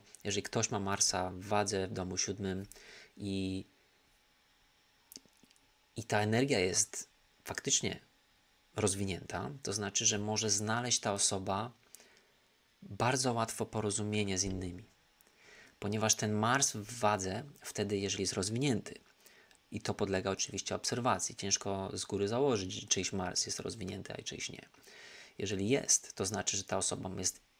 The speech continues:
perfekcyjnym dyplomatą, pe-, perfekcyjnym mediatorem, kimś, kto jest w stanie zrozumieć różnorodność ludzi, różnorodność poglądów, różnorodność, mm,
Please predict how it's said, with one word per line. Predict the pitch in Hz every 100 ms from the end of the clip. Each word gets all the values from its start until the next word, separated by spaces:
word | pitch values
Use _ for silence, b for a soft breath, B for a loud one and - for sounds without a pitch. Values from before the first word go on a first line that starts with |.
| _ _ -
perfekcyjnym | 135 135 110 - - 104 92
dyplomatą, | 92 104 95 92 92 - - B B B B B _ _ -
pe-, | - -
perfekcyjnym | 139 - 131 - 127 117 110 107
mediatorem, | 110 117 113 104 - 98 101 95 95 _
kimś, | - 117 113
kto | - 107
jest | -
w | -
stanie | 107 101 95
zrozumieć | 101 101 101 95 92 - B B B
różnorodność | 107 104 123 127 123 123 117 113 107 -
ludzi, | 101 95 107 - _ B B B B -
różnorodność | 113 117 127 123 113 117 -
poglądów, | 113 104 95 95 101 - - - B B B -
różnorodność, | 113 127 131 120 113 113 110 - - - _ _ _ _ _ -
mm, | 104 101 101 101 101 -